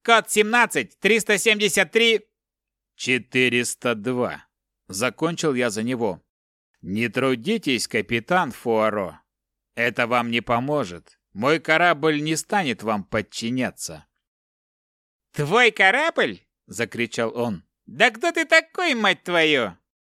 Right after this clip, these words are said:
«Меня зовут отец-дознаватель Эдгар», повторно представился я.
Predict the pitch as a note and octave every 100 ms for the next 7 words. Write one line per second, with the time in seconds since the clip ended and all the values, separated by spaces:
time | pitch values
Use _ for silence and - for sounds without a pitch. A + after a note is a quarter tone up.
0 | _ _ - F2 G#2 A2+ A2+ A2+ F#2+ A2
1 | G2+ A#2 A2+ - _ - G#2+ F2+ G2+ A#2
2 | A#2+ A2 A2+ G#2 G#2 G2 G2+ A2 G#2+ C3+
3 | B2 A2+ _ B2+ A#2 G2 G#2+ C#3+ E3 F#2+
4 | D2 _ _ _ _ _ - B2 A#2+ -
5 | F3+ F#3 D#3+ B2 - B2 A2+ G#2 B2+ A#2
6 | E2